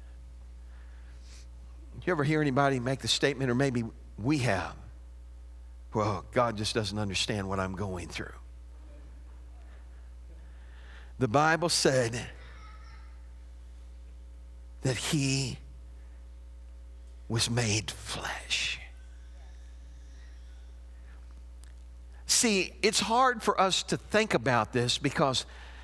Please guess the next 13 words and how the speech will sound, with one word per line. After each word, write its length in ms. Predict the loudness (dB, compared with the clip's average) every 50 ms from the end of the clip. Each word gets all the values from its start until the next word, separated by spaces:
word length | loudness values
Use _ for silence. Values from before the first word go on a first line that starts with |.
| -14 -14 2 6
everything 1200 | 6 6 6 6 4 4 6 6 6 4 2 0 -4 -12 -16 -16 -14 -2 4 6 6 6 6 6
we've 240 | 6 6 6 6 4
ever 320 | 6 6 6 6 6 4 4
seen 340 | 4 4 4 4 4 6
about 360 | 4 6 6 6 6 6 4 2
Jesus 800 | 2 4 6 6 6 6 4 4 2 2 2 2 2 2 0 -4 -10 -14 -16 -16 -16 -14 -14 -14 -14 -14 -14 -16 -16 -16 -16 -14 -16 -16 -16 -16 -16 -16 -6 4
always 600 | 6 6 8 8 8 8 8 6 6 6 4 2 0 0
shows 640 | 2 2 4 6 6 6 8 8 6 6 4 4
him 240 | 4 6 6 6 6
more 400 | 6 4 4 6 6 6 6 6
in 200 | 6 4 4 4
his 320 | 4 4 4 6 6 4 4
divinity 920 | 4 2 0 2 4 4 4 6 6 4 2 2 0 -2 -2 -6 -8 -12